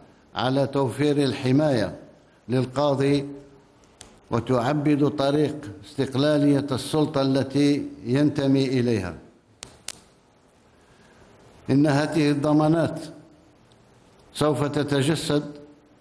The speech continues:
بصدور القانون العضوي المتضمن القانون الأساسي للقضاء والقانون العضوي المتعلق بالمجلس الأعلى للقضاء. ومن هذا المنبر أطلب من الحكومة الإسراع في دراسة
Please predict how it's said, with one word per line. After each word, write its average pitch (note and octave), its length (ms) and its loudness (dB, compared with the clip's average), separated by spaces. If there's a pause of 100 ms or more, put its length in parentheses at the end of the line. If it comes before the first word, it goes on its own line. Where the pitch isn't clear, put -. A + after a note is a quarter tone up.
(760)
بصدور C#3 580 2
القانون D3 580 2
العضوي C3 600 0 (280)
المتضمن C3 680 2
القانون C#3+ 520 2
الأساسي C3+ 600 -2
للقضاء C3 960 -2 (420)
والقانون C#3 600 0
العضوي C#3 460 0
المتعلق C#3+ 640 0
بالمجلس C3+ 580 0
الأعلى B2 400 -2
للقضاء. A#2 600 -4 (1300)
ومن C3 260 2
هذا D3 300 0
المنبر C3 480 0 (960)
أطلب C#3 480 0
من C#3+ 300 4
الحكومة C3 640 0
الإسراع C3 640 -2
في C#3 200 -4
دراسة C3 480 0